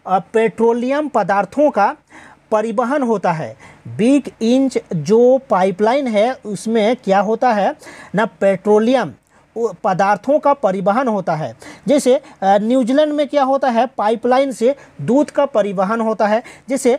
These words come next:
हमारे भारत में क्या होता है, पाइपलाइन से तेल का परिवहन होता है, उसी प्रकार बिग इंच पाइपलाइन से यूएसए में क्या होता है, पेट्रोलियम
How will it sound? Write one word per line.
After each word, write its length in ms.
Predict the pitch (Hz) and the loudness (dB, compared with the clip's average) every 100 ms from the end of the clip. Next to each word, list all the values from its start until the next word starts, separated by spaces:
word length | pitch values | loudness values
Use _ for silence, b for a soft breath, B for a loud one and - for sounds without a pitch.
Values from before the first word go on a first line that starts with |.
| B B | B B
हमारे 340 | 226 254 294 | -2 2 2
भारत 460 | 240 180 185 262 262 | 2 0 0 0 -2
में 160 | 262 262 | -4 -2
क्या 160 | 277 | -2
होता 220 | 247 262 | 0 -2
है, 100 | 254 | -4
पाइपलाइन 520 | 277 226 226 226 226 220 | -2 0 0 -2 -4 -4
से 180 | 247 254 B B | -8 -8 B B
तेल 260 | 233 240 269 | 0 2 2
का 140 | 277 | 0
परिवहन 520 | 269 190 180 180 214 233 | 0 0 0 0 0 0
होता 240 | 226 233 | 0 0
है, 180 | 226 254 B B | -2 -4 B B
उसी 240 | 233 285 | -2 0
प्रकार 420 | 294 233 202 202 220 | 2 2 0 -2 -2
बिग 280 | 156 269 262 - | -6 -6 -6 -6
इंच 200 | 262 - | -6 -4
पाइपलाइन 560 | 214 196 185 208 214 | 0 0 2 0 0
से 240 | 208 254 302 B B | -2 -2 -2 B B
यूएसए 540 | 202 214 226 233 - 302 | 0 2 2 2 0 0
में 180 | 233 214 | 0 -2
क्या 160 | 240 | 0
होता 240 | 208 220 247 | 0 0 -2
है, 80 | |
पेट्रोलियम 760 | 277 - 196 202 208 214 269 | -2 0 0 0 -4 0 -2